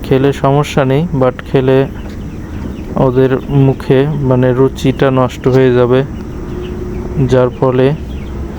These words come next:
আমি ও দেওয়ার সাথে সাথে কিন্তু আমি পা দিয়ে সেটা আবার মিক্স করে দিতেছি। তো পুরো খামারটা আমি ব্লিচিং পাউডার দিয়ে দেবো, হালকা করে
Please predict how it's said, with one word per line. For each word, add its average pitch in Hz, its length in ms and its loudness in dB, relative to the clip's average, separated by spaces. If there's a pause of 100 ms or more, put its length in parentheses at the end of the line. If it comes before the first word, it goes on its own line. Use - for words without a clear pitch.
(440)
আমি 127 380 2
ও 127 140 2 (100)
দেওয়ার 131 220 2
সাথে 143 300 -2
সাথে 143 300 0
কিন্তু 139 280 0 (120)
আমি 127 340 2 (100)
পা 123 200 2
দিয়ে 123 300 2 (100)
সেটা 123 320 4
আবার 123 200 2 (640)
মিক্স 131 240 2 (100)
করে 127 180 4
দিতেছি। 123 520 0 (840)
তো 127 140 4 (120)
পুরো 127 280 4
খামারটা 135 520 2
আমি 131 200 2 (840)
ব্লিচিং 127 460 2
পাউডার 127 360 4 (320)
দিয়ে 127 180 4
দেবো, 127 360 2 (2000)
হালকা 131 480 2
করে 135 260 4